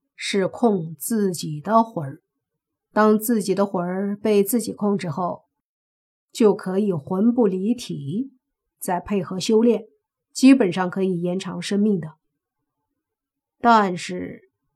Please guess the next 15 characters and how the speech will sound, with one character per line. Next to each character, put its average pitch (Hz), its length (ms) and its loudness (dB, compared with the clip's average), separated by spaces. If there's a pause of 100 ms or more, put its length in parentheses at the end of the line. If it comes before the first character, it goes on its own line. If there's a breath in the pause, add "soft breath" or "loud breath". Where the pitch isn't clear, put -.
这 294 240 4
样 185 220 4
的 170 80 -4
后 202 240 0
果 170 180 -6
就 180 180 -6
是 165 380 -10 (340)
很 190 320 -2
容 170 300 -2
易 254 100 6
让 196 280 2
地 214 180 0
府 175 220 -12
排 139 320 -8
斥， 226 320 -2